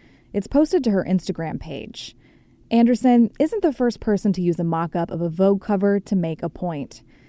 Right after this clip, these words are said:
A Black Oslo-based student started a Vogue challenge over the summer to promote more diversity on the magazine's covers, which have been photographed by mostly white males. Anderson says she's been meaning to write a thank you note for the inspiration.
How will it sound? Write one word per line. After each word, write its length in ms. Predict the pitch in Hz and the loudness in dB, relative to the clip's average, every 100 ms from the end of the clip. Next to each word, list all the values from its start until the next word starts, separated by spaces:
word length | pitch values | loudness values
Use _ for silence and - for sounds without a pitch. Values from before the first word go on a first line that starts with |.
| _ - | _ -6
A 80 | 185 | -2
Black 260 | 190 180 - | 0 0 0
Oslo-based 640 | 208 226 226 202 190 175 | 0 2 4 4 4 0
student 400 | - 196 180 185 | 0 0 0 -2
started 260 | - 180 160 | -2 -2 -2
a 80 | 170 | -4
Vogue 340 | 165 180 175 | 0 0 0
challenge 520 | - 190 170 175 175 - | -4 -6 -4 -2 -4 -4
over 180 | 170 165 | -6 -6
the 100 | - | -6
summer 480 | - 202 208 214 202 | -2 0 2 0 -2
to 100 | 202 | -2
promote 300 | 214 208 - | 2 2 4
more 240 | 214 247 302 | 4 6 4
diversity 540 | 247 196 175 180 175 | 2 2 0 0 0
on 80 | 170 | 0
the 60 | |
magazine's 560 | 170 160 160 170 170 - | -2 -4 -6 -6 -8 -8
covers, 640 | - 240 185 120 - - - - - _ - | -4 -4 -4 -8 -10 -16 -18 -20 -20 _ -2
which 140 | 220 | 0
have 80 | 233 | 4
been 120 | 226 | 4
photographed 680 | 294 349 262 196 175 175 - | 6 4 4 4 2 0 -2
by 100 | 190 | 2
mostly 460 | 190 180 - 180 | 4 2 0 -2
white 260 | 165 160 147 | -2 -4 -4
males. 640 | 175 170 156 - - - _ _ _ _ _ - | -4 -4 -6 -10 -16 -20 _ _ _ _ _ 2
Anderson 440 | 330 370 330 262 | 4 4 4 2
says 380 | - 196 196 208 | 4 2 2 -2
she's 280 | - 320 370 | -4 -2 0
been 140 | 440 | 0
meaning 200 | 359 294 | 4 6
to 100 | 233 | 6
write 140 | 202 175 | 4 2
a 60 | |
thank 320 | - 220 220 208 | 2 2 2 2
you 40 | |
note 220 | 175 165 | -2 -4
for 140 | - 165 | -6 -6
the 160 | 156 | -6
inspiration. 840 | 156 - 180 180 180 - - - | -8 -4 0 0 -2 -6 -12 -14